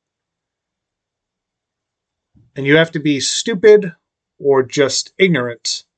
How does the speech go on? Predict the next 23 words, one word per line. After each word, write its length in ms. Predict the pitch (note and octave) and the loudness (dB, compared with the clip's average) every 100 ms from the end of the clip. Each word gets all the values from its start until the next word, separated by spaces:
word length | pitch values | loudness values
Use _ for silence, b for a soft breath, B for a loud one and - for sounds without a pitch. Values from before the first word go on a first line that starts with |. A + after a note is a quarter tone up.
| _ _ _ _ _ _ _ _ _ - | _ _ _ _ _ _ _ _ _ -2
to 120 | D#3 | 0
ignore 420 | D3 D#3+ D#3 D3+ | 2 2 4 4
what 300 | C#3 C#3 - | 2 -2 -2
Belichick 600 | D3 D3 C#3+ D3 C3+ - - _ _ _ _ _ _ _ _ _ - | 2 2 2 0 -2 -4 -20 _ _ _ _ _ _ _ _ _ -8
and, 140 | C3+ | -6
of 80 | B2+ | -4
course, 280 | - C3 - | 0 0 0
Tom 280 | - C3 B2 | -2 -2 0
Brady 340 | C3+ B2 B2 | 0 2 0
accomplished 560 | G#2+ C#3 B2+ A#2+ A2+ - | -4 -2 -2 -2 -6 -6
during 240 | A#2 A#2 | -10 -8
their 140 | A#2 | -12
time 440 | G#2+ C3 A#2+ A2+ A2 _ _ _ _ _ _ _ _ - | -10 -8 -8 -10 _ _ _ _ _ _ _ _ _ -2
throughout 300 | C3+ A#2+ - | 0 0 0
that 180 | B2 | -4
dynasty. 540 | A2+ B2 A#2 G#2+ - A2 | -2 -2 -2 -8 -16 -12
Six 320 | - D3+ D3 | -4 -4 -2
Super 240 | - C3 | -6 -6
Bowls, 680 | C3 C3+ C3+ C3 C3 B2 - | 0 4 6 6 4 0 -6
all 220 | C3 B2+ B2+ | 0 0 2
the 100 | B2 | -2
division 400 | B2 C3 C3 B2 | -2 -2 -2 -6
titles, 800 | C3 B2+ C3 C3 C3 - - | -2 0 2 0 0 -4 -8